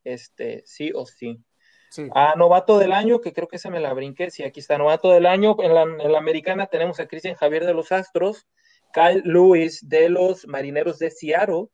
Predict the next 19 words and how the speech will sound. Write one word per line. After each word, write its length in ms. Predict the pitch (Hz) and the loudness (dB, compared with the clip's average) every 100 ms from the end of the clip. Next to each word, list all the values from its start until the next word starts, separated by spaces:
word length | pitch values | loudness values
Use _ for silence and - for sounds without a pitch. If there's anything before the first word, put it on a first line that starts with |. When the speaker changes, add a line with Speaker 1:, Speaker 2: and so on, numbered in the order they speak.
| _ _ _ _ | _ _ _ _
Speaker 1:
y 100 | 143 | -2
a 40 | |
Luis 180 | 156 165 | 2 2
Robert 380 | 156 156 165 165 | 6 6 6 6
de 100 | 147 | 2
los 140 | 131 | 2
Medias 240 | 131 127 120 | -2 -4 -2
Blancas. 560 | 156 185 202 202 196 - | -2 -4 -6 -8 -6 2
Todos 320 | 170 180 - | 2 2 -4
concordamos 840 | 170 147 - 139 160 185 196 196 | -6 -6 -2 -2 -2 -2 -4 -8
que 80 | 151 | -10
se 120 | 143 | -8
lo 120 | 135 | -2
va 80 | 147 | -2
a 20 | |
llevar 300 | 151 156 156 | 0 -2 0
Kyle 200 | 156 160 | 0 0
Lewis, 360 | 180 196 208 - | 2 0 0 -2
pero 400 | 175 190 196 | -2 0 0